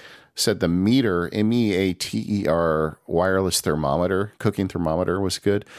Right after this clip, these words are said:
That used to be, like, a big deal, and I don't hear about that anymore. But yeah,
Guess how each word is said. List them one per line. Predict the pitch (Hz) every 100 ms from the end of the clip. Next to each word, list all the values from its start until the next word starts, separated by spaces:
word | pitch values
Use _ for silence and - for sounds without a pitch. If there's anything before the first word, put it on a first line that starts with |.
| -
That | -
used | -
to | 214
be, | 202
like, | 175 139
a |
big | 104 110 120 -
deal, | 92 127 160 160 -
and | 101
I | 113
don't | 139 -
hear | 143
about | 156 80
that | 73 71
anymore. | 69 71 69 65
But | - 78
yeah, | - 143 80